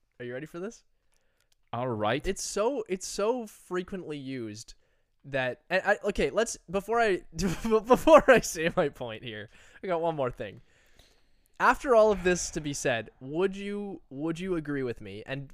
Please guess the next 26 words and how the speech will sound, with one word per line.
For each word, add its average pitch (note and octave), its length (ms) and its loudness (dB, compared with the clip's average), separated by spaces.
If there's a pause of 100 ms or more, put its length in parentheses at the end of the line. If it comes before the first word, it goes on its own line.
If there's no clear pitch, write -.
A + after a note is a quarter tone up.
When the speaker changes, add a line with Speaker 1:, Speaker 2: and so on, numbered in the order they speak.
Speaker 1:
and D3+ 120 -10
please A#3 280 -8
don't F3+ 280 -2 (160)
be D#3 140 -8
difficult D3+ 500 -6
for C#3+ 60 -10
the B2 80 -12
sake C3+ 300 -10
of B2+ 40 -16
being B2 200 -10
difficult. C#3 360 -8
Like, B2 120 -12
I B2+ 60 -4
want B2 240 -6
your B2 120 -8
actual A#2+ 460 -6
opinion G#2+ 340 -14
here. D3+ 220 -12 (760)
Would F#3 320 2
you A3+ 120 -4
say D#3+ 340 -2
that C#3 180 -2 (160)
eggs B2+ 380 -6
are C3+ 80 -8
valuable? C3+ 560 -8 (580)
Speaker 2:
Like, F3+ 440 0